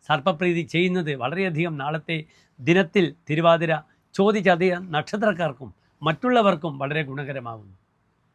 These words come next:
സർപ്പപ്രീതിരെ അവശ്യമേവ കരണീയം ആരോഗ്യ പുത്രാപ്തിയെ. സർപ്പപ്രീതിയിലൂടെ തനിക്ക് ആരോഗ്യവും തങ്ങളുടെ സന്താനങ്ങളെ ശ്രേയസ്സും വർദ്ധിക്കുമെന്ന് ആചാര്യന്മാർ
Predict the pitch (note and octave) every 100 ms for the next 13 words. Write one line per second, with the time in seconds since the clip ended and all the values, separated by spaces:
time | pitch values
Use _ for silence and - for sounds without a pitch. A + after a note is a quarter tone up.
0 | _ _ _ _ _ _ _ - E3+ E3+
1 | G3 A3 A3+ A3 E3 D#3+ - G3+ G3+ F3
2 | D#3 E3+ F3+ G3 - C3 E3 E3 E3+ C3+
3 | - D3 C3 D3+ A2+ - _ - D#3 D#3
4 | G3 G#3 G3+ F#3+ F3+ E3 D#3+ D3+ C#3 F3+
5 | E3+ F3 D3 - _ _ - D3+ E3+ E3
6 | C3+ D3 F3+ F3+ E3+ D#3 A#2 _ _ -
7 | - E3+ G3+ G#3 F#3+ D#3 D#3+ D#3+ G#3 F#3+
8 | F3 D#3+ E3+ - _ _ - C3+ D#3+ F3
9 | D#3+ D#3 D3